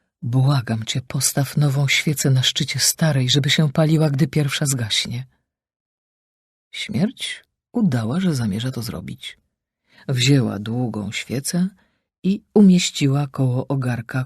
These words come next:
który prawie się wypalił, ale postanowiła się zemścić. Kiedy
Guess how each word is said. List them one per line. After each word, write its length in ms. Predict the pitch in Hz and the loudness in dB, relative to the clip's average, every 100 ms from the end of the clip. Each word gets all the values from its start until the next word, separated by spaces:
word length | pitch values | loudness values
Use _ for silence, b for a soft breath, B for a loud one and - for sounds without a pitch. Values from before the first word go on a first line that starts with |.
| - | -8
który 420 | - - 202 196 - | -20 -14 -12 -12 -14
prawie 420 | - 175 190 180 180 | -6 0 0 0 -4
się 200 | - 175 | -6 -6
wypalił, 580 | 180 165 143 90 98 - b b b _ _ | -6 -8 -6 -6 -6 -8 b b b _ _
ale 320 | - 120 98 95 _ | -8 -6 -6 -10 _
postanowiła 920 | - - - - 73 65 87 92 69 | -12 -8 -8 -10 -10 -10 -10 -10 -8
się 260 | - - 73 | -8 -8 -8
zemścić. 1000 | 101 92 - - - - _ - - - _ _ _ _ _ _ _ _ | -8 -8 -8 -10 -10 -14 _ -12 -12 -12 _ _ _ _ _ _ _ _
Kiedy 420 | - 131 117 120 | -8 -6 -4 -4